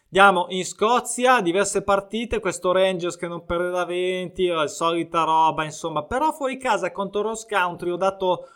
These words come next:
un gol, ma dato come al solito che è quotato molto molto bene, Ross Country che comunque sia i gol li sa fare, e magari fuori casa, sapete qua ci sono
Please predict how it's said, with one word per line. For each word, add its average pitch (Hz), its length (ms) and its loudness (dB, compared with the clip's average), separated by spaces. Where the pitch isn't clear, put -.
un 202 140 0
gol, 233 340 6
ma 190 140 4
dato 202 340 4
come 196 200 -6
al 190 40 0
solito 202 440 -2
che 175 160 -4
è - 80 -6
quotato 165 580 2
molto 185 360 0
molto 190 380 0
bene, 240 320 0
Ross 180 180 0
Country 175 380 -2
che 151 140 -4
comunque 156 360 -8
sia 180 200 0
i 156 100 0
gol 180 400 2
li 220 180 -2
sa 220 220 -2
fare, 220 640 4
e 165 120 0
magari 180 340 -2
fuori 208 300 -2
casa, 240 840 0
sapete 220 500 -2
qua 240 180 0
ci 220 180 -4
sono 202 720 0